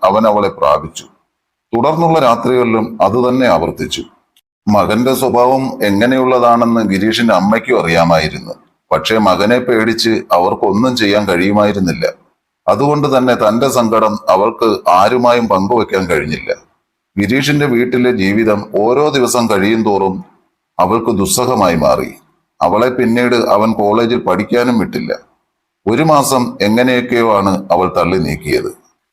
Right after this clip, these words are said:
ഇനിയും അവിടെ തുടർന്നാൽ ഗിരീഷിന്റെ കയ്യിൽ നിന്നും രക്ഷപ്പെടാൻ ആത്മഹത്യ ചെയ്യേണ്ടി വരുമെന്ന് ശരണ്യ ഓർത്തു.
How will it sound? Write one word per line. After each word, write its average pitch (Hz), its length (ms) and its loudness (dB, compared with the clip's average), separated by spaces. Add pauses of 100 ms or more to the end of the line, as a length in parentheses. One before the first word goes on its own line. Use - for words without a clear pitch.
(200)
ഇനിയും 143 380 2
അവിടെ 135 240 2
തുടർന്നാൽ 110 600 2 (180)
ഗിരീഷിന്റെ 127 580 0
കയ്യിൽ 113 360 2
നിന്നും 107 320 2
രക്ഷപ്പെടാൻ 117 520 0 (160)
ആത്മഹത്യ 131 520 0
ചെയ്യേണ്ടി 107 420 0
വരുമെന്ന് 95 500 0 (240)
ശരണ്യ 90 380 0
ഓർത്തു. 71 440 -4